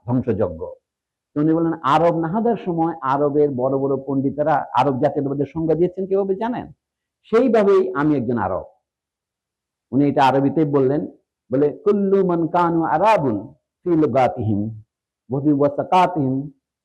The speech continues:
و-، وعليهم فهم الأعراب। এটা ইকবাল আরবিতেই বললেন, এমনি বক্তৃতা ইংরেজিতে দিচ্ছিলেন। তো বললেন কি? كل من كانوا عرب, all those who are Arabs in their speech,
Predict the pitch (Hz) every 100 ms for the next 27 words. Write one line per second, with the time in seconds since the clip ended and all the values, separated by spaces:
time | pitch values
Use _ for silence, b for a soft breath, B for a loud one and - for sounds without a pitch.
0 | _ _ _ 113 127 117 113 120 156 202
1 | 104 104 90 - _ _ _ _ _ _
2 | _ _ _ _ - 139 139 113 90 -
3 | _ _ _ _ _ _ 113 92 82 76
4 | - _ _ _ _ _ _ _ - 123
5 | 151 135 143 139 135 123 123 117 107 98
6 | - - - 147 151 147 151 156 156 156
7 | 147 170 131 - 104 92 - _ _ _
8 | _ _ _ _ 143 139 160 156 165 170
9 | - _ _ _ _ _ _ _ _ _
10 | 233 240 233 233 220 208 202 214 208 214
11 | 208 220 208 151 131 160 233 269 214 202
12 | 202 175 160 190 180 180 180 139 143 165
13 | 202 - - 156 147 143 139 - - 214
14 | 117